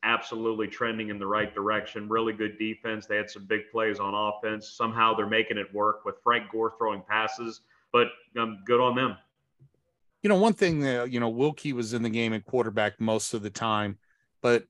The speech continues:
Speaker 2: but for him being in there, uh, he is a freshman, but at the same time, this wasn't his first opportunity to play.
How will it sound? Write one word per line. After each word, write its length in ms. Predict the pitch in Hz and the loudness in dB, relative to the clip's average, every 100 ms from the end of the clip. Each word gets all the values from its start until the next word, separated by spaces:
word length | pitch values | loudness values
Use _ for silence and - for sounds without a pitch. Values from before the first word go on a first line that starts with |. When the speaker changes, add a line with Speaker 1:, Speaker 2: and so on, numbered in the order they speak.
| 139 | 0
Speaker 2:
but 180 | 127 113 | 0 2
for 200 | 139 131 | -2 0
him 240 | 190 185 | 2 2
being 300 | 151 135 120 | 2 0 2
in 180 | 120 117 | 0 0
there, 380 | 107 104 101 - _ _ _ _ | 0 0 -2 -8 _ _ _ _
uh, 200 | 117 113 | 0 0
he 160 | 110 143 | 0 -2
is 140 | 160 | -2
a 60 | 139 | -4
freshman, 580 | - 131 123 - 120 110 | -2 0 0 -2 -4 -2
but 140 | 117 | -2
at 60 | 113 | -4
the 80 | 107 | -4
same 260 | 143 123 | -2 0
time, 240 | 107 117 113 | 0 0 0
this 180 | 117 | -2
wasn't 360 | 127 123 110 110 | 0 2 2 -2
his 160 | 101 - | -4 -2
first 340 | 127 110 - | 0 0 0
opportunity 880 | 113 110 98 - 120 107 101 95 92 | -4 -4 -6 -4 -2 0 -2 -4 -8
to 80 | 85 | -10
play. 520 | - 113 104 95 | -8 -4 -2 -4